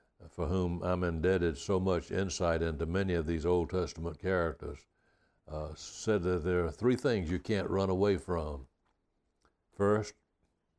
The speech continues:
you cannot run away from your inner self. Many people try to do this.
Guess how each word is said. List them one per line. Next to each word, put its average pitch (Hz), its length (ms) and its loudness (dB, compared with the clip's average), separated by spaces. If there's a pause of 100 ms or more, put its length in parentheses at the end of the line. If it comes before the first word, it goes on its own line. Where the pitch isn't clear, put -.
(520)
you 101 100 2
cannot 90 300 0
run 90 180 0
away 92 300 4
from 82 200 -4
your 82 180 0
inner 87 340 -2
self. 80 600 -4 (1400)
Many 104 220 2
people 113 240 2
try 127 200 2
to 98 80 -2
do 117 220 2
this. 73 460 -6